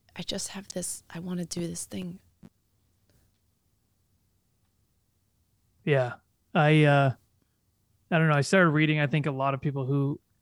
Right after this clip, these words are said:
Speaker 2: lo-, uh, who believe in the law of attraction or practice it kinda start with The Secret, um, the book, The Secret. That's where I started pretty much. And I was just super intrigued by it. Um,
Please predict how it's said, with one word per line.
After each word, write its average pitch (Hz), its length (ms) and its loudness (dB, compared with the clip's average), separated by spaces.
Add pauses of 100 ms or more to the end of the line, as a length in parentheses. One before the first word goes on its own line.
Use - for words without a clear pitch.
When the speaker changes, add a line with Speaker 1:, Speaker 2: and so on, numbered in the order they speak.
(500)
Speaker 2:
lo-, 151 300 2
uh, 185 200 -4
who 156 300 2
believe 143 400 2
in 147 80 2
the 139 80 0
law 135 160 0
of 135 80 -2
attraction 143 460 -4
or 143 40 0
practice 139 520 -2
it 151 200 0 (460)
kinda 175 220 4
start 175 320 4
with 151 260 2 (120)
The 143 100 -2
Secret, 175 580 2 (320)
um, 135 680 -4
the 139 80 -2
book, 143 320 -2
The 139 100 -2
Secret. 160 640 0 (440)
That's - 340 -6
where 143 460 0
I 143 200 0
started 160 760 2
pretty 160 220 2
much. 160 520 0 (680)
And 156 120 0
I 151 40 2
was 143 100 0
just 160 200 -2
super 170 240 4
intrigued 139 600 -2
by 131 280 -2
it. 135 120 -8 (360)
Um, 131 500 0